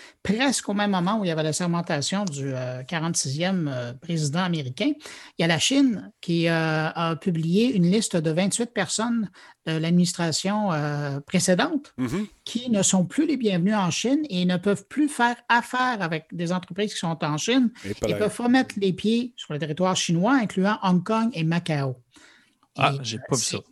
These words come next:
Speaker 1: assez impressionnant. Il y a essentiellement tous les conseillers de Trump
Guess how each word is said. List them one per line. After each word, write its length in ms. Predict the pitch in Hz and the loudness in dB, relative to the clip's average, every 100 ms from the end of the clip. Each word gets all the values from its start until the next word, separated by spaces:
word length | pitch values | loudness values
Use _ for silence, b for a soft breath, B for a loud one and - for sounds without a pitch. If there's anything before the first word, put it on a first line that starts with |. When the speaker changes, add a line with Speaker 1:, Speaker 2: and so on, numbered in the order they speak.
| 214 | -2
Speaker 1:
assez 240 | - - | 0 4
impressionnant. 640 | 269 - 202 190 208 254 | 2 2 0 2 2 2
Il 160 | 170 175 | 0 0
y 80 | 165 | 0
a 180 | 170 - | 0 0
essentiellement 480 | 175 - 226 226 262 | 0 0 0 0 0
tous 140 | - 330 | 0 -2
les 120 | 294 | -2
conseillers 640 | 226 226 - 180 190 226 B B B B | 0 2 2 2 2 0 B B B B
de 220 | 143 170 160 | -2 0 0
Trump 440 | - 208 269 277 | 0 2 2 0